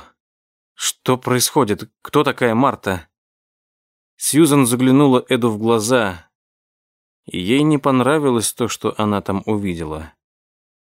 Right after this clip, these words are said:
Ей стало вдруг не по себе. Она ощутила необъяснимое беспокойство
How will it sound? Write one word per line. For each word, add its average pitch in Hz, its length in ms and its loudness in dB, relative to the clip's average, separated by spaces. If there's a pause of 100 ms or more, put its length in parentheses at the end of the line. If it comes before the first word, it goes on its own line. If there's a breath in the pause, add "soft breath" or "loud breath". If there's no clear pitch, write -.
(120)
Ей 101 180 -2
стало 113 300 0
вдруг 107 340 -4
не 110 120 -2
по 110 140 -8
себе. 107 600 -4 (760)
Она 110 280 0
ощутила 120 540 -2
необъяснимое 110 840 0
беспокойство 104 1000 -2